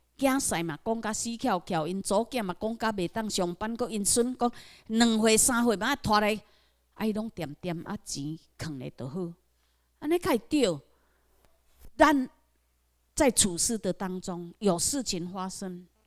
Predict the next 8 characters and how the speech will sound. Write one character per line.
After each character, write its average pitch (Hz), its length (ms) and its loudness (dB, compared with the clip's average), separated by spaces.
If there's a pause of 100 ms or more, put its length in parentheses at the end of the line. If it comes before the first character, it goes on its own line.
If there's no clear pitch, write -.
(100)
绝 202 280 0
对 214 320 -2
不 208 260 -12
能 170 280 -4
敷 233 480 -6
衍 175 260 -2
了 156 220 -4
事。 175 280 -6